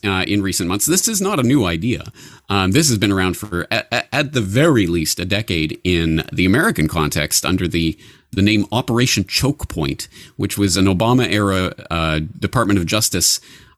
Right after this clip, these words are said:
uh, plan, scheme, essentially, for the,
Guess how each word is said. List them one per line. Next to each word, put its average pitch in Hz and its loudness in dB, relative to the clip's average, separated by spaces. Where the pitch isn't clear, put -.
uh, 87 0
plan, 107 0
scheme, 98 0
essentially, 95 -2
for 120 2
the, 117 0